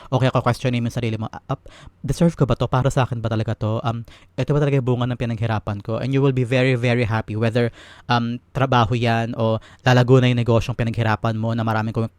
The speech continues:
kume-question dati. Now you're seeing, "See, napatunayan ko, kaya ko. Napatunayan ko na kung ano yung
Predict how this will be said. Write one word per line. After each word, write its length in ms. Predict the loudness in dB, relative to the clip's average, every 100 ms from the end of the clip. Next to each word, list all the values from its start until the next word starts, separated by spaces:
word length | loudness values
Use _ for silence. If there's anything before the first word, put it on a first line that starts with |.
| -6
kume-question 560 | -4 -2 -4 -2 -2
dati. 320 | 0 -2 -2
Now 320 | -2 0 0 0
you're 160 | -4
seeing, 400 | -6 -6 -4 -6 -12 _ -18 -16
"See, 240 | -4 -2 0
napatunayan 560 | -2 -2 0 0 -2 -2
ko, 80 | -2
kaya 320 | -2 -2 -2
ko. 240 | -2 -4 -6 -16 -12
Napatunayan 560 | -4 0 2 2 2
ko 240 | 0 0 0
na 160 | -2
kung 160 | -4 -2
ano 160 | -2 -2
yung 320 | -4 -6